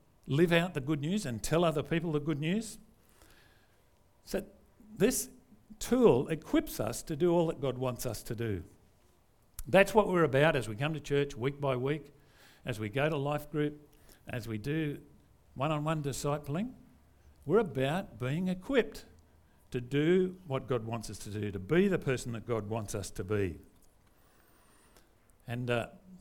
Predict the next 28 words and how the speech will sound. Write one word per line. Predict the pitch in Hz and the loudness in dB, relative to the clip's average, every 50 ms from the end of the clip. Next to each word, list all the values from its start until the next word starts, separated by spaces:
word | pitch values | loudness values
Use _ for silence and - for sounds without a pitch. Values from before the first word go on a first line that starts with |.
| - | -2
Paul | - - 262 285 269 | 4 6 8 8 8
is | 240 180 | 6 4
saying | - 170 147 151 147 | 2 2 2 2 0
this | 135 123 143 | -2 -4 -6
is | 123 - | -8 -8
profitable. | - - 131 135 135 - - 120 101 95 87 - - - _ - | -4 0 0 0 2 0 -2 -4 -4 -6 -8 -12 -16 -20 _ -14
If | - - | -8 -4
you | 151 135 | -4 -2
invest | 123 113 139 147 143 - | 0 0 0 0 0 -2
in | 165 156 143 139 | -2 -2 -2 0
this, | 170 220 262 - - - - - - - | 0 -2 -2 -4 -6 -12 -16 -20 -10 -2
it | 147 156 185 190 - 165 | 2 2 2 2 0 0
will | 160 165 170 170 | 2 2 2 2
return | 160 156 147 147 147 - 139 135 139 | 0 0 -2 -2 -2 -4 -4 -4 -4
a | 127 | -6
profit | - - 120 110 - 113 - - | -4 -4 -4 -4 -6 -8 -12 -12
for | 107 98 | -12 -12
sure. | - - 101 90 80 - - _ _ _ _ _ _ _ _ _ _ _ - - - - _ _ _ _ _ _ _ _ _ _ _ _ _ _ _ _ _ _ _ _ _ _ _ _ _ _ _ _ _ _ _ _ - | -10 -10 -10 -12 -12 -16 -20 _ _ _ _ _ _ _ _ _ _ _ -20 -20 -20 -20 _ _ _ _ _ _ _ _ _ _ _ _ _ _ _ _ _ _ _ _ _ _ _ _ _ _ _ _ _ _ _ _ -6
We | 113 127 135 135 135 | 0 2 2 2 2
invest | 123 113 110 127 120 - - | 0 0 0 0 -2 -2 -4
in | 120 117 | -6 -6
all | 120 123 | -6 -6
sorts | 107 - 131 123 - - | -6 -4 -6 -6 -4 -6
of | 113 | -8
stuff, | - - - 120 120 - | -6 -4 -4 -4 -4 -4
don't | - 135 127 113 | -4 -4 -4 -4
we? | 104 104 | -4 -8
But | 90 87 113 120 117 123 - - - | -8 -8 -4 -2 -2 -2 -2 -4 -10